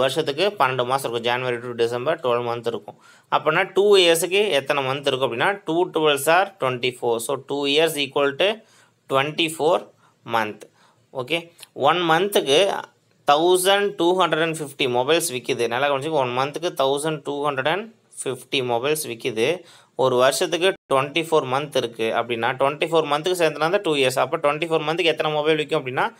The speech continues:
அஹ், தௌசண்ட் டூ ஹண்ட்ரட் அண்ட் ஃபிஃப்டி into ட்வென்டி ஃபோர். ட்வென்டி ஃபோரால மல்டிப்ளை பண்ணா போதும். So,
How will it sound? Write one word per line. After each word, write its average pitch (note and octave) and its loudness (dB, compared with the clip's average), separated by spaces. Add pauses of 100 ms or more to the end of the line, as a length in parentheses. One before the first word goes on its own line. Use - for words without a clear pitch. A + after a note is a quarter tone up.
(380)
அஹ், D3+ 2 (380)
தௌசண்ட் F#3 4
டூ E3+ 0 (100)
ஹண்ட்ரட் D#3+ 2
அண்ட் E3 -6
ஃபிஃப்டி E3+ -2 (220)
into C3+ 0 (720)
ட்வென்டி A#2+ -2 (100)
ஃபோர். A#2+ 2
ட்வென்டி C#3 -2
ஃபோரால D3 2 (100)
மல்டிப்ளை C3+ 0
பண்ணா A#2 -2
போதும். B2 -4
So, D#3+ -6